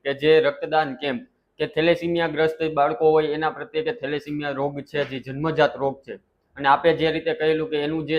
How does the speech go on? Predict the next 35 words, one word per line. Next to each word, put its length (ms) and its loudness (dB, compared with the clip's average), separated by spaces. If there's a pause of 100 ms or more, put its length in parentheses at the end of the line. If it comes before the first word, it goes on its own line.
જીવનમાં 440 -2
મહત્વ 280 -2
હોય 180 2
તો 140 -4
લોહીનું 460 4
જ 40 -4
મહત્વ 340 0
હોય 180 -4
છે 140 -14
એના 140 -4
જીવનમાં, 420 -12 (420)
અને 160 -2
તમે 300 -6
કીધું 280 -6
કે 100 -2
રાજકોટ 500 0
સિવિલમાં 400 -2
ત્રણસો 400 -4
થી 140 -6
પણ 180 -6
વધારે 340 0
લોકો 360 -6
કે 140 -8
જે 160 -6
બાળકો 400 0
કહેવાય 320 -8 (320)
એ 80 -6
લોકો 280 -2
છે, 240 -4 (520)
તો 60 4
આ 340 4
જન્મજાત 680 0
જે 160 2
રોગ 280 0
છે 220 -4